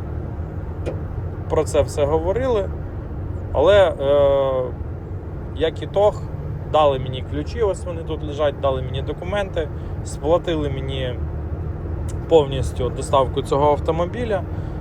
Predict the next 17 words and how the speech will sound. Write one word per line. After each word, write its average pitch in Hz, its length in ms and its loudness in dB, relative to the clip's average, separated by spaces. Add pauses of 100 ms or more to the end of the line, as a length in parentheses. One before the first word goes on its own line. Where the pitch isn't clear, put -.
(200)
і 127 60 -2
ось 175 300 2
ми 147 180 -2
з 131 60 -4
вами 139 280 2
їдемо 160 380 -2
його 147 300 2 (400)
завантажувати. 135 1040 2 (540)
А, 123 560 6 (920)
так, 127 260 8
ну 143 140 4
що 139 220 8
ж, 131 80 8
друзі, 131 320 6
ми 131 200 6
з 131 60 2
вами 131 400 6